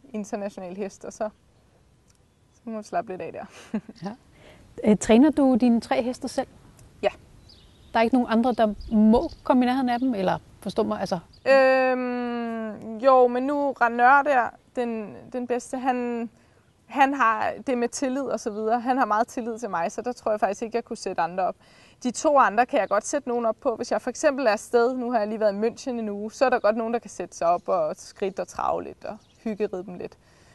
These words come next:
Speaker 1: Men sådan selve uddannelsen står jeg selv for.
Speaker 2: Okay.
Speaker 1: Øh, og det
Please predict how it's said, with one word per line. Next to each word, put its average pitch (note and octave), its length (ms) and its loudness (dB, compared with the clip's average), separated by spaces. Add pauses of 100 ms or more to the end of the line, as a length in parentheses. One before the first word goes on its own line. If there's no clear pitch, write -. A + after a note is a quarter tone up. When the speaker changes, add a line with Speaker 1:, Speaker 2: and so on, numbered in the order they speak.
(100)
Speaker 1:
Men G#3 180 -6
sådan A#3+ 200 -6
selve C#4 340 2
uddannelsen A#3+ 560 0
står G#3+ 220 -2
jeg G#3 100 -4
selv - 220 -8
for. - 200 -10 (720)
Speaker 2:
Okay. G3+ 360 -6
Speaker 1:
Øh, - 120 -16
og - 200 -10
det G#3+ 520 -2